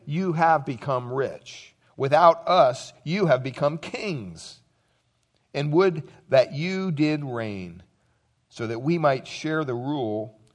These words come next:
with you. For I think that God has exhibited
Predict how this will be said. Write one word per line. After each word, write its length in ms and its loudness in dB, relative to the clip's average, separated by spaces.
with 320 -6
you. 280 -6
For 180 0
I 300 4
think 260 -8
that 160 -6
God 340 6
has 360 -2
exhibited 640 -4